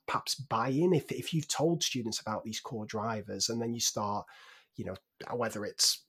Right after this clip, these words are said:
you know, whatever you're doing to try and improve buy-in, they're like, "Oh, you're only doing this to motivate us." Does that then make it almost kind of a,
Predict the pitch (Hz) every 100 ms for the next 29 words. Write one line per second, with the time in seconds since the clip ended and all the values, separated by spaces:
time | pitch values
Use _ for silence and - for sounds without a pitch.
0 | - 120 - 110 131 139 127 123 120 131
1 | 127 113 120 113 - 113 110 - 139 160
2 | 117 110 107 107 110 110 120 107 104 110
3 | 120 127 123 120 120 113 107 - 104 113
4 | 120 104 104 104 - 98 147 175 165 160
5 | 151 147 151 - 147 139 - 165 139 127